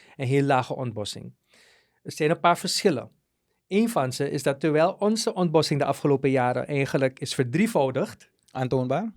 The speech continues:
Speaker 1: aantoonbaar,
Speaker 2: Oké.
Speaker 1: van nul komma nul twee naar nul komma nul zeven ondertussen,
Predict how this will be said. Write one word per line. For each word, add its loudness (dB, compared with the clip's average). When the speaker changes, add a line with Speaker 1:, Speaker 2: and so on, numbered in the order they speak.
Speaker 1:
aantoonbaar, 0
Speaker 2:
Oké. -4
Speaker 1:
van -2
nul 2
komma 2
nul 0
twee 2
naar -2
nul -2
komma 2
nul 2
zeven 2
ondertussen, -2